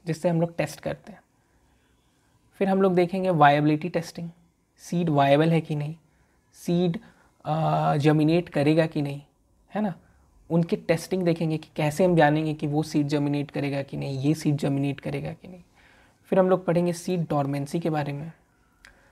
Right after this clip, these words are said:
आइसोलेशन डिस्टेंस के बारे में, सीड ट्रीटमेंट के बारे में और कुछ मिसलेनियस टर्म्स, टर्म्स होते हैं,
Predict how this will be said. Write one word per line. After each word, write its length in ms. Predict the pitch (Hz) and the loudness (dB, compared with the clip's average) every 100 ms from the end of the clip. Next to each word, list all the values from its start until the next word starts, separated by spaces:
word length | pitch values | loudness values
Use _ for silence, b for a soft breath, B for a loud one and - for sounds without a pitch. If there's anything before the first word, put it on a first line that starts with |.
| b - | b -8
आइसोलेशन 600 | 156 151 156 147 147 170 | -6 0 2 2 2 0
डिस्टेंस 440 | 139 - - 160 - | 0 -4 -4 -4 -2
के 120 | 170 | -2
बारे 260 | 160 151 | -2 -4
में, 180 | 151 165 - _ _ - - | -6 -8 -14 _ _ -20 -8
सीड 160 | 165 165 - | -6 -6 -2
ट्रीटमेंट 440 | 147 139 151 139 | -2 -2 -6 -6
के 100 | - | -10
बारे 240 | 98 98 175 | -16 -16 -18
में 100 | 170 B B B B | -20 B B B B
और 120 | - 240 | -4 0
कुछ 240 | 247 240 | -2 0
मिसलेनियस 760 | 185 180 175 175 185 185 - - - | -2 2 2 4 2 0 -8 -4 0
टर्म्स, 440 | 160 165 170 - _ _ _ _ _ _ _ | 2 0 -2 -10 _ _ _ _ _ _ _
टर्म्स 320 | 160 170 170 | 0 0 0
होते 240 | 151 151 151 | -2 -2 -6
हैं, 200 | 165 | -8